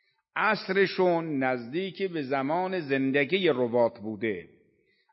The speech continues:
از قرائن و شواهد، چه قرائن داخلیه و خارجیه، استفاده می‌کردند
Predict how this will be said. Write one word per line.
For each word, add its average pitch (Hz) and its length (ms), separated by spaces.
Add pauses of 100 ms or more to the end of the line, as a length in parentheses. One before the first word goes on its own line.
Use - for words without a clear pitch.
از 147 360
قرائن 156 720
و 151 60
شواهد، 131 800 (220)
چه 151 80
قرائن 135 640
داخلیه 123 760
و 127 140
خارجیه، 120 720
استفاده 123 580
می‌کردند 190 1040